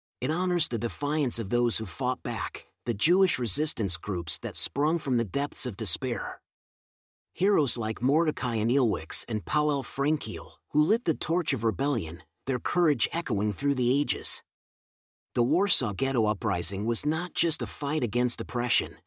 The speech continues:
it was an assertion of human dignity in the face of extreme adversity.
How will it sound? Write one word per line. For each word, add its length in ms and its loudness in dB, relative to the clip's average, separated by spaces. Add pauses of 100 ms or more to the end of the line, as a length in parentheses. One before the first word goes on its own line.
(160)
it 140 0
was 120 4
an 100 0
assertion 580 2
of 100 -2
human 380 2
dignity 560 -2
in 80 -2
the 80 -4
face 400 0
of 100 -4
extreme 480 -2
adversity. 800 0